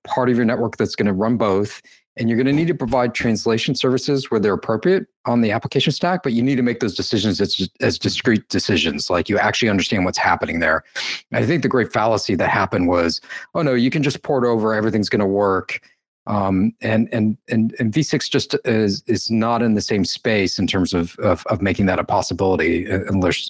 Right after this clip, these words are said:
at least, you know, in terms of what's available today. And V six only is going to take a long time for folks to, to work out all the bugs, uh, and to, and to figure out all the things that are going on. I mean, you get, you folks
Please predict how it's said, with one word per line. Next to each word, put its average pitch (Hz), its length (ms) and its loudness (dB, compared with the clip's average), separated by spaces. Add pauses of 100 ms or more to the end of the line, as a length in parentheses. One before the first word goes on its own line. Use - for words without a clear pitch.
at 101 100 -2
least, - 360 0 (300)
you 104 120 2
know, 76 180 -2 (120)
in 98 80 2
terms 90 260 0
of 78 220 -8
what's 98 400 0
available 87 380 0
today. 98 600 0 (480)
And 139 160 0
V 143 100 2
six - 240 -2
only 147 280 2
is 104 100 0
going 127 240 2
to 131 100 -2
take 120 200 0
a - 20 2
long 117 260 2
time 117 280 0
for 98 160 -4
folks - 380 0
to, 101 420 2
to - 140 -2
work 104 200 2
out 95 120 0
all 95 100 2
the 87 80 -2
bugs, 110 460 0 (500)
uh, 92 260 0
and 98 240 0
to, 95 300 0
and 95 100 -2
to 90 60 0
figure 92 240 0
out 90 100 2
all 98 240 2
the 87 120 -2
things 90 240 0
that 90 80 0
are 87 60 0
going 87 240 2
on. 85 200 0
I 87 60 0
mean, 90 180 0
you 131 120 2
get, 143 180 0 (120)
you 117 160 2
folks 117 400 -2